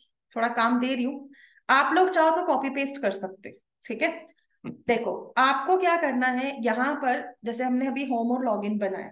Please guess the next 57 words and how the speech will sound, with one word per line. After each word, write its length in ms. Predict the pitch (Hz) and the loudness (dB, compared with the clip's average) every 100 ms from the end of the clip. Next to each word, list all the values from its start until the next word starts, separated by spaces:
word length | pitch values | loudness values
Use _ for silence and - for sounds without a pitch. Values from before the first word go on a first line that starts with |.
| - | -4
तो 60 | |
login 420 | 277 262 226 262 269 | 2 4 4 2 2
के 60 | |
अंदर 300 | 277 254 269 | 0 0 -2
फिर 100 | 277 | -2
login 320 | 277 240 254 254 | -2 -2 -2 -4
page 180 | 254 247 | -4 -4
के 120 | 269 - | -8 -6
काम 260 | 240 220 | -2 -2
भी 60 | 220 | -2
होने 220 | 262 240 | -2 -4
चाहिए 260 | 240 247 240 | -4 -4 -6
थे, 120 | 240 233 - _ _ _ _ _ _ _ - | -8 -12 -20 _ _ _ _ _ _ _ -4
Login 320 | 226 220 240 | 0 2 4
भी 80 | 254 | 4
होना 240 | 247 240 | 2 0
चाहिए 280 | 240 240 233 | 0 -4 -4
था, 200 | 233 240 - _ _ | -6 -12 -18 _ _
ठीक 160 | 226 214 | -6 -2
है। 100 | 339 339 | -2 -4
तो 160 | - 277 | -4 -2
वो 180 | 226 226 | 0 0
वाली 180 | 226 220 | 0 -4
चीज 220 | 220 196 | -4 -6
भी 100 | 190 | -4
करवानी 420 | 190 185 - - | -4 -4 -6 -12
है। 60 | - _ _ - _ - | -18 _ _ -20 _ 2
और 280 | 262 262 262 | 4 4 0
इसके 240 | 269 - 349 | -4 -2 4
अलावा 440 | 339 294 233 254 | 4 6 4 2
मतलब 260 | 294 254 285 | 0 0 2
login 320 | 269 240 262 | 2 2 2
page 240 | 254 254 - | 0 -2 0
का 100 | 247 | 0
जो 220 | 247 302 220 | 0 -2 0
method 360 | 233 240 262 | -2 0 0
बनता 280 | 226 196 202 | 0 0 -2
था 80 | 202 | -2
ना 100 | 339 | -2
हमारा, 380 | 370 269 196 - _ - | 0 0 -2 -8 _ -8
वो 200 | 220 254 | -2 0
यूज 240 | 247 226 - | 0 -2 -4
कर 120 | 190 | -6
सकते 280 | - 190 - | -8 -8 -4
हो, 60 | 311 | 0
या 180 | 269 262 | 2 2
फिर 160 | 320 | 0
चलो 180 | 311 302 | 0 0
अभी 160 | 294 294 | 0 -2
आप 140 | 294 | -2
login 280 | 262 220 254 | -2 -2 -2
ना 140 | 247 | -2
भी 120 | 214 247 | -4 -4
बनाओ, 380 | 240 226 247 - | -4 -4 -6 -8
छोड़ 200 | 247 208 | -6 -6
सकते 320 | - _ | -8 _
हो 60 | - | -6